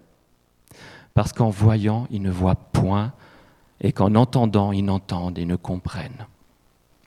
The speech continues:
Et pour eux s'accomplit cette vieille prophétie d'Ésaïe. « Vous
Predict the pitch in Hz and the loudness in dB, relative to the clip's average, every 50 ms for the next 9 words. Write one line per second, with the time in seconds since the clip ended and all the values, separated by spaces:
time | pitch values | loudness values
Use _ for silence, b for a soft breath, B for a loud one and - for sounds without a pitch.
0 | _ _ _ _ B B B B B B B - - 110 - 135 123 123 139 165 | _ _ _ _ B B B B B B B -2 0 2 4 2 4 4 4 4
1 | 180 180 - - 135 - - 123 117 - - 113 117 123 131 151 - b b b | 4 2 0 -2 -2 0 0 -2 -2 0 0 2 4 4 2 2 -2 b b b
2 | b b b - - 104 - - 110 98 92 92 95 98 90 104 107 110 113 110 | b b b -4 -4 -2 -2 0 -2 -2 -2 -2 -2 0 2 2 2 2 2 2
3 | 117 104 107 110 - - - 98 90 - - 90 90 - - - - 92 92 92 | 0 -2 -2 0 -2 -2 -2 -2 -8 -6 -6 -6 -6 -6 -8 -10 -8 -6 -6 -6
4 | 92 - - _ _ _ _ _ - - 110 104 92 92 135 139 - 90 - 131 | -6 -8 -12 _ _ _ _ _ -6 -2 -2 -2 -2 -2 -4 -4 -4 -6 -8 -10
5 | - _ _ _ _ _ _ _ _ _ _ _ _ _ _ - B B B B | -12 _ _ _ _ _ _ _ _ _ _ _ _ _ _ -20 B B B B
6 | B B B - - 101 101 107 120 117 113 | B B B -8 -8 -4 2 4 4 4 4